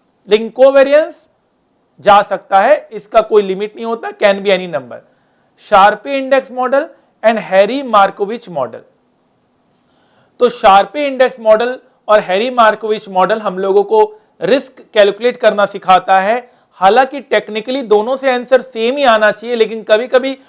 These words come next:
क्वेश्चन के डेटा के हिसाब से आंसर अलग-अलग आ सकता है। तो Sharpe इंडेक्स मॉडल अगर आपको बोलेगा, तो आप टोटल रिस्क निकालेंगे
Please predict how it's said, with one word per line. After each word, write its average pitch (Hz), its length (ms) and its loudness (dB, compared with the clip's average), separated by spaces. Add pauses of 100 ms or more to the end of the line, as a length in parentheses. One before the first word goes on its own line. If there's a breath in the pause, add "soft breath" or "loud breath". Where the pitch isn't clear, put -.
(200 soft breath)
क्वेश्चन 226 380 2
के 240 120 -2
डेटा 180 380 4
के 269 100 -4
हिसाब 220 320 0
से 220 240 -2 (300 soft breath)
आंसर 202 300 0
अलग-अलग 240 380 2
आ 196 120 4
सकता 190 280 -6
है। 214 40 0
तो 214 100 -4
Sharpe 202 500 0
इंडेक्स 240 440 -4
मॉडल 214 220 0
अगर 208 160 2
आपको 202 180 -2
बोलेगा, 214 440 2
तो - 460 -6
आप 208 300 2
टोटल 208 380 2
रिस्क 254 240 -2
निकालेंगे 240 640 -2